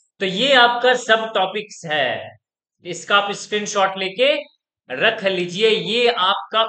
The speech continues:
content होने वाला है और यहां से आपका आने वाला है दस नंबर।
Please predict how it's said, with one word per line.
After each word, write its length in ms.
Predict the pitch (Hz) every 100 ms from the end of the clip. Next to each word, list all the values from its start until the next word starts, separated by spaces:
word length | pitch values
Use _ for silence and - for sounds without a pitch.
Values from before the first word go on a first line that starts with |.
| 170
content 580 | 175 185 180 202 202 202
होने 280 | 170 180
वाला 280 | 180 180 185
है 180 | 202 240 247 _ _
और 200 | 208 202 180
यहां 360 | 175 170 208 311
से 180 | 311 247
आपका 260 | 240 226 214
आने 180 | 202 202
वाला 240 | 196 196
है 100 | 220 -
दस 200 | 170 165 156
नंबर। 380 | 131 127 117